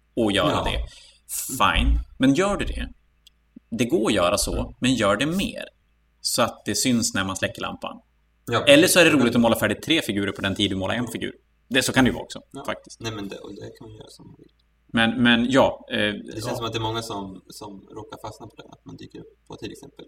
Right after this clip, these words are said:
Speaker 2: Fanatiken och så är det gympasals, eh,
Speaker 1: Mm.
Speaker 2: belysning och så syns ingenting. <laughs>
Speaker 1: Nej, det,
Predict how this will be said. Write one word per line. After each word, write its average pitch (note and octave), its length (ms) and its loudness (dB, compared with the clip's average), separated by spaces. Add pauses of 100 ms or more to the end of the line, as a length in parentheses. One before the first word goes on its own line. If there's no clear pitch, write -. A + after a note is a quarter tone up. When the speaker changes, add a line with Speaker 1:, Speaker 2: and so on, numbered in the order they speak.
Speaker 2:
Fanatiken - 460 -20
och - 80 -20
så - 160 -18 (360)
är G#2 100 -14
det G2+ 80 -12
gympasals, - 880 -14
eh, - 60 -10
Speaker 1:
Mm. F#2+ 260 -10
Speaker 2:
belysning G2+ 480 -12
och - 120 -18
så - 300 -20 (1900)
syns - 300 -14
ingenting. D3+ 480 -8
<laughs> - 80 -20
Speaker 1:
Nej, A#2+ 380 0
det, D#3+ 140 2